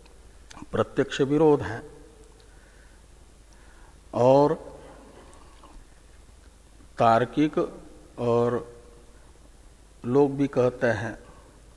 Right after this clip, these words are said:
कि आत्मा अलग है और परमात्मा अलग है।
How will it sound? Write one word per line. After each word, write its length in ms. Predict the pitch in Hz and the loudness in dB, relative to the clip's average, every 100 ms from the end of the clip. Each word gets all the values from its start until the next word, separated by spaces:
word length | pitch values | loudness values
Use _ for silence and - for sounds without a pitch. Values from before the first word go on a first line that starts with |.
| - - - - - - - | -20 -20 -20 -20 -20 -14 -2
कि 80 | |
आत्मा 420 | 110 110 - 127 120 | 0 0 -2 0 0
अलग 460 | - 101 117 120 | -2 -2 0 -2
है 320 | 110 123 139 - - - - - - - - - - - - - | -4 -8 -10 -14 -20 -20 -20 -20 -20 -20 -20 -20 -20 -20 -18 -6
और 680 | 120 113 92 123 214 - - - - - - - | -2 0 2 2 0 -6 -20 -20 -20 -20 -20 -10
परमात्मा 600 | 117 117 110 107 123 143 - - | -6 -4 -4 -4 -4 -6 -6 -8
अलग 300 | 95 87 - | -6 -6 -10
है। 180 | - | -18